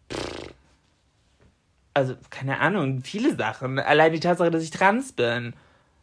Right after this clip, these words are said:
Also, das ist schon ein Problem, was ich mir gewünscht hätte, nicht zu haben.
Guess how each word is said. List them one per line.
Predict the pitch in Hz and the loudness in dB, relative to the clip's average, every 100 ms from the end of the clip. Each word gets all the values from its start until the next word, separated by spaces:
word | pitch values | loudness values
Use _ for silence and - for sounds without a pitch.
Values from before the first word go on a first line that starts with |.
| _ _ _ _ _ _ _ | _ _ _ _ _ _ _
Also, | - 147 | 2 4
das | 147 151 | 2 2
ist | |
schon | 233 233 | 4 4
ein | 156 | 2
Problem, | 147 139 135 123 120 123 131 - | -2 2 2 2 0 -2 -8 -2
was | 151 147 | 2 4
ich | |
mir | 151 151 | 4 2
gewünscht | 135 139 143 | 0 -2 0
hätte, | 156 139 | 0 0
nicht | 143 139 - | -2 -6 -4
zu | 143 | -2
haben. | 139 127 117 127 127 131 | 0 0 -2 -6 -8 -10